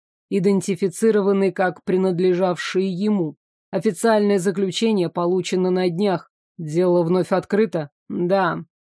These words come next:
Итак, продолжу. Превратив золотой лом в стабильную валюту, Юдин облагодетельствовал сына и сбежал, как сообщил в письме, на Дальний Восток. Если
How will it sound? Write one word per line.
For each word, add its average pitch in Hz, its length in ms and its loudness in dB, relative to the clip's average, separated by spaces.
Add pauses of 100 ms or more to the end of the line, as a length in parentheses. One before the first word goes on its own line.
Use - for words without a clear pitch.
(280)
Итак, 180 420 -2
продолжу. 165 680 -2 (420)
Превратив 208 760 0
золотой 196 680 2
лом 196 440 2
в - 40 -10
стабильную 180 840 0
валюту, 214 580 0
Юдин 208 640 0
облагодетельствовал 196 1300 0
сына 180 600 0
и 185 60 0
сбежал, 180 880 0
как 165 280 -4
сообщил 175 600 -2
в - 100 -18
письме, 196 580 -2 (200)
на 190 240 0
Дальний 190 460 2
Восток. 185 600 -2 (260)
Если 202 720 0